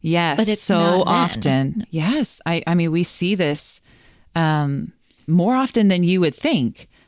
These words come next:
Speaker 1: that, you know, baby has a high M O M that's over the one point five threshold, and the baby still looks great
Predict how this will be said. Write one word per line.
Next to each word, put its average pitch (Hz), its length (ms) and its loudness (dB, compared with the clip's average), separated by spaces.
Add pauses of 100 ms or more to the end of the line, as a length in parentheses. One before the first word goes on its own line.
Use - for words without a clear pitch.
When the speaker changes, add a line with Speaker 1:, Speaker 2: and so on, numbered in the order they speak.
Speaker 1:
that, 175 260 -2
you 175 100 2
know, 160 100 0
baby 170 300 0
has 202 220 2
a 175 80 2
high 170 340 0
M 180 160 2
O 180 140 2
M 147 380 0 (440)
that's - 280 -2
over 165 300 2
the 170 100 0
one 165 200 2
point 156 300 -2
five 151 280 0
threshold, 135 720 -2 (400)
and 160 160 0
the 156 60 0
baby 160 340 0
still 170 460 -2
looks 156 320 -4
great - 640 -4